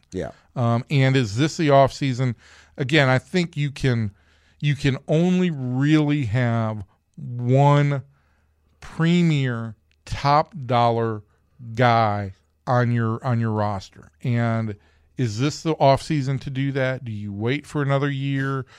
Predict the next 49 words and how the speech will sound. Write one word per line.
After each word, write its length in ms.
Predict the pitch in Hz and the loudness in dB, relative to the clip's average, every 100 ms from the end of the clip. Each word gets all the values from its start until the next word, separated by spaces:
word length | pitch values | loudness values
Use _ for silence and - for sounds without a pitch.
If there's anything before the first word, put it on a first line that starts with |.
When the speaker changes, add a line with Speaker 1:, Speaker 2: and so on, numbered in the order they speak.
| _ _ | _ _
Speaker 2:
Do 80 | 117 | -10
you 140 | 104 | -10
try 280 | 95 120 117 | -8 -6 -4
and 200 | 113 110 | -6 -4
wait, 340 | 120 135 131 - _ _ _ - | -2 0 -2 -8 _ _ _ -4
um, 600 | 120 110 107 101 104 98 _ 131 | -2 0 -2 -4 -8 -10 _ -4
until 300 | 123 160 147 | 4 6 8
Speaker 1:
So, 60 | |
you, 80 | 123 | 6
wait, 200 | 151 147 | 2 0
well, 100 | 165 | 0
let 140 | 170 | 0
me 80 | 180 | 0
cut 280 | 180 185 - | -4 -6 -4
you 100 | 214 | -2
off 200 | 240 - | -2 -4
then. 220 | 104 87 | -6 -8
So 140 | - 120 | -4 -2
are 40 | |
you 180 | 127 185 | 0 -2
saying 280 | - 160 165 | -2 -2 -2
that 100 | 143 | -2
Zach 260 | 139 143 | 0 0
Whe-, 240 | 139 143 - | -2 -4 -4
Wheeler 320 | 120 147 165 | -4 -2 -2
is 120 | 160 143 | -4 -4
a 40 | |
top 300 | 147 139 143 | -2 -2 0
dollar 260 | 147 147 143 | 0 0 -2
guy 180 | 156 | -2
or 100 | 165 | -4
not? 300 | 180 220 - - - _ - - _ _ _ | -4 -6 -8 -14 -20 _ -20 -20 _ _ _
Speaker 2:
I, 280 | 160 208 180 | 8 10 10
I, 640 | 151 165 160 131 160 113 | 6 -2 -10 -12 -14 -14
see, 260 | 156 - 190 | -12 -6 -4
for 160 | 156 170 | -2 0
me, 140 | 180 | 2
there's 180 | 147 123 | 2 2
a 60 | |
big 180 | 131 131 | 0 0
difference 340 | 135 127 120 - | -2 -2 -4 -4
between 380 | 123 135 117 | -6 -2 -2
thirty 300 | 104 143 135 | 0 0 0
plus 280 | 120 127 113 | 0 -2 -2
million 280 | 131 117 117 | -2 -2 -2
dollars 340 | 110 113 104 | -2 -2 -2
a 60 | 110 | -4
year 420 | 107 110 110 107 | -4 -4 -2 -4
and, 500 | 127 120 107 104 104 | -6 -4 -2 -4 -6